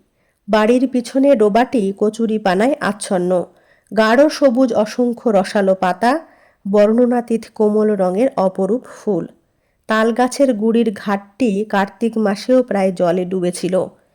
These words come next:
এখন জল কমে অর্ধেকের বেশি ভেসে উঠেছে। টুকরো বসিয়ে ধাপগুলি এবার ধীরেন বিশেষ করে শুভ্রার জন্য বানিয়ে দিয়েছিল। সাত মাসের গর্ভ নিয়ে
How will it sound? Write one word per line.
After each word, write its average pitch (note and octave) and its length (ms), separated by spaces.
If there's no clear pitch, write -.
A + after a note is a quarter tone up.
এখন A#3 420
জল F#3+ 280
কমে A3+ 460
অর্ধেকের G#3+ 580
বেশি G3 380
ভেসে G#3 340
উঠেছে। F3+ 520
টুকরো C#4 440
বসিয়ে A3 640
ধাপগুলি A3 640
এবার G#3 380
ধীরেন A3 440
বিশেষ C4+ 480
করে A3+ 340
শুভ্রার B3+ 540
জন্য A3 300
বানিয়ে G#3 420
দিয়েছিল। F#3 540
সাত A3 420
মাসের G#3+ 440
গর্ভ F#3+ 400
নিয়ে A#3+ 420